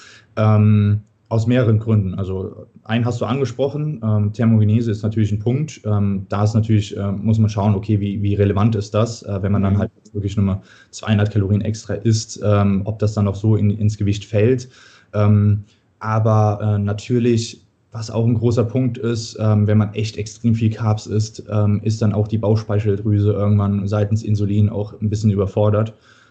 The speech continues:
Speaker 1: Und, ähm, die zusätzlichen Kalorien dann über Fett zu konsumieren und dann einfach auch ein,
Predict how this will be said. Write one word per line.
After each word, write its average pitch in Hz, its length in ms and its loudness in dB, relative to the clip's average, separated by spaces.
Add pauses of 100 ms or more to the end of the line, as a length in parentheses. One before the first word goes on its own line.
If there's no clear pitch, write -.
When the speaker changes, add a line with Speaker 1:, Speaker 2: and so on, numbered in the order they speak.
Speaker 1:
Und, 98 360 -4
ähm, 98 380 -2
die 98 160 -4
zusätzlichen 110 640 0
Kalorien 104 380 2
dann 101 180 0
über 98 380 -6
Fett 104 220 -6
zu - 340 -10
konsumieren 107 500 2
und 104 100 0
dann 98 140 -4
einfach 101 300 -4
auch 101 180 -4
ein, 104 200 0